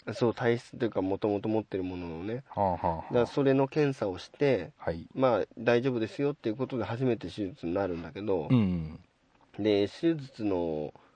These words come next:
Speaker 1: なんていうんだろう、手術って言っても、ちょっとさっきザックに見せたあの、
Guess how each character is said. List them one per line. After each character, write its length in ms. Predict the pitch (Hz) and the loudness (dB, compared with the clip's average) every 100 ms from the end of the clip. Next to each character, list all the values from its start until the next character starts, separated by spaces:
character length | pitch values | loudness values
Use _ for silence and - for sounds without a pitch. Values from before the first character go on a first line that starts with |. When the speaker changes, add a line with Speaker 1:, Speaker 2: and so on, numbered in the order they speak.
| _ _ _ _ - _ _ _ 101 | _ _ _ _ -20 _ _ _ 0
Speaker 1:
な 160 | 117 | 2
ん 60 | 117 | 2
て 80 | 85 | -4
い 40 | |
う 20 | |
ん 20 | 76 | -10
だ 20 | |
ろ 40 | - | -12
う、 40 | - | -6
手 80 | 180 | -4
術 260 | 180 156 110 | -4 -4 -4
っ 20 | |
て 60 | - | -4
言 100 | 104 | -6
っ 20 | |
て 120 | - | 0
も、 380 | 113 120 95 - _ _ - _ - | 2 4 2 -2 _ _ -20 _ -4
ち 60 | |
ょ 20 | 185 | 0
っ 20 | |
と 180 | 127 113 - - | 0 0 -6 -6
さ 140 | - | -2
っ 40 | 139 | 0
き 120 | 117 | 2
ザ 80 | 135 | 2
ッ 40 | |
ク 120 | 131 | 2
に 60 | 110 | 2
見 160 | 110 123 | 2 0
せ 100 | - | 0
た 200 | 107 92 | 0 2
あ 40 | |
の、 400 | 95 95 95 | 0 0 0